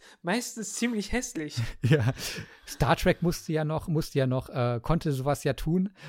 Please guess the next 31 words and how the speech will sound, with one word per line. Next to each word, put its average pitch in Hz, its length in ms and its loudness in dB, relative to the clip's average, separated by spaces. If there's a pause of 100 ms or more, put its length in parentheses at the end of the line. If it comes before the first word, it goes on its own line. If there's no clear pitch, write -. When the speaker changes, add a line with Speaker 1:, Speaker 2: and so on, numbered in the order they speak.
(140)
Speaker 2:
weil 131 200 4
es, - 180 -4
äh, 117 260 0
weil 113 160 2
es 123 120 -2
fremde 139 500 2
Alienspezies 120 840 0
eingeführt 117 560 0
hatte, 131 240 0
sodass 117 300 0
jeder 120 200 4
sagen 110 260 2
konnte, 107 320 -2
„Ja, 85 100 -6
das 90 180 -6
sind 107 140 -6
gar - 140 -10
nicht - 220 -6
wir, 104 60 -4
das - 160 -10
ist - 140 -12
ja 101 120 -6
die 98 160 -12
Spezies - 440 -6
so 123 120 -6
und 90 180 -8
so.“ - 80 -8
Speaker 1:
Genau, 190 380 -2
Speaker 2:
Äh, 120 140 6
Speaker 1:
ja. 101 80 2 (420)
Speaker 2:
ähm, 131 380 4